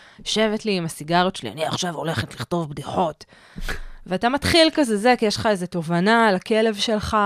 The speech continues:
או whatever, ואין לך כלום. אז מה שקורה אצלי זה הרבה פעמים נורא אימפולסיבי, פתאום יש לי איזה רעיון, נגיד סתם, לא יודעת, הייתי בגינה עם הכלב שלי לפני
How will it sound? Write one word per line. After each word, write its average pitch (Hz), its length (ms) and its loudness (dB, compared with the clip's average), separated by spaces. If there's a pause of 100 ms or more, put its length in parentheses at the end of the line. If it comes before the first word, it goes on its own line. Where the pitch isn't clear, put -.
(100)
או 175 160 2
whatever, 240 640 0
ואין 170 260 -2
לך 226 280 -4
כלום. 175 440 -4 (520)
אז 185 120 -4
מה 262 100 -2
שקורה 277 220 2
אצלי 262 200 -4
זה 220 60 -2
הרבה 185 180 0
פעמים 202 320 -6
נורא 175 200 0
אימפולסיבי, 196 640 -4
פתאום 190 280 -2
יש 196 100 -6
לי 208 80 -4
איזה 165 160 -6
רעיון, 170 300 -4
נגיד 175 260 -8
סתם, 139 340 -6
לא 151 60 -6
יודעת, 143 220 -8
הייתי 170 280 -4
בגינה 160 400 -4
עם 139 100 -8
הכלב 208 320 -8
שלי 233 280 -8
לפני 170 240 -8